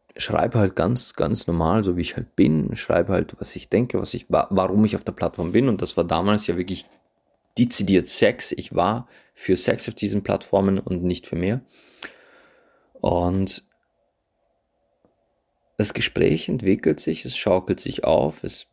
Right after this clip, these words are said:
beginnen heiße Texte, es beginnt dieser Dirty Talk, dieses sich gegenseitig einheizen, Ende nie.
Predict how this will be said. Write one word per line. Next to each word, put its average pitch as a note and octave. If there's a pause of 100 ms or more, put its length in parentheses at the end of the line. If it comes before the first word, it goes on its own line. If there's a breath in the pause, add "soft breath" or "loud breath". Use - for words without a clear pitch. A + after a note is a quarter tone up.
(140)
beginnen F2+
heiße F2+
Texte, -
es -
beginnt E2+
dieser C#2+
Dirty E2
Talk, A#2
dieses -
sich -
gegenseitig -
einheizen, G#2
Ende E2
nie. A2+